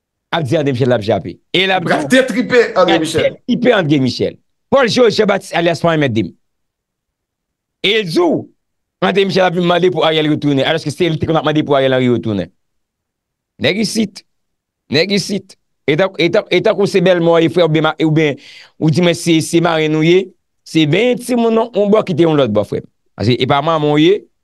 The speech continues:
Speaker 1: pour les bails la gâter, pas de problème. Deuxième, on va venir avec ancien député Thierry Tardieu, qui lui-même, pral dit qu'il est dans, dans tout, avec monsieur Blinken.
Speaker 2: Le petit zizi pointu.
Speaker 1: Bah oui, ancien député et Delma Taba,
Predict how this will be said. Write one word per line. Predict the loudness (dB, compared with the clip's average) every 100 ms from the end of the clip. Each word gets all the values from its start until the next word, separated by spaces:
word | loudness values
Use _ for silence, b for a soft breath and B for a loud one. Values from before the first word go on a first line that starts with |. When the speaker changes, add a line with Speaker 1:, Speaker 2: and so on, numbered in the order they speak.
| _ -2
Speaker 1:
pour | 0
les | 2
bails | 0 0
la | -2
gâter, | 0 -2 0
pas | 0 0
de |
problème. | 0 -2 -4 -6 _ _ _ _ _ _ _ _ _ _ _
Deuxième, | -2 0 0 0 -2 -4 -14 _ _ _ _
on | -2
va | 0
venir | 0 0
avec | 0 0
ancien | 0 2
député | 2 2 0
Thierry | 2 2 2
Tardieu, | 2 0 2 2 2 -2 _ _ _ _ _ _
qui | -2 2
lui-même, | 2 2 2 0 -4 -6 _ _ _ _ _ _ _
pral | 0 0 0
dit | -2 -4 -4
qu'il | -2 0
est |
dans, | 2 2 -2 -2
dans | 0 0
tout, | -4 -6 -4
avec | -2 -2 -2
monsieur | -4 0
Blinken. | 0 0 0 -2 -6 _ _ _
Speaker 2:
Le | -4 -4
petit | -2 2
zizi | 4 4 2 -2
pointu. | 0 0 2 -2 -2 -8 _ _ _ _ _ -2
Speaker 1:
Bah | 0
oui, | 2 0 0
ancien | -2 0
député | 0 2 0 0 0 2
et | 2
Delma | 2 2 0
Taba, | 0 2 0 -2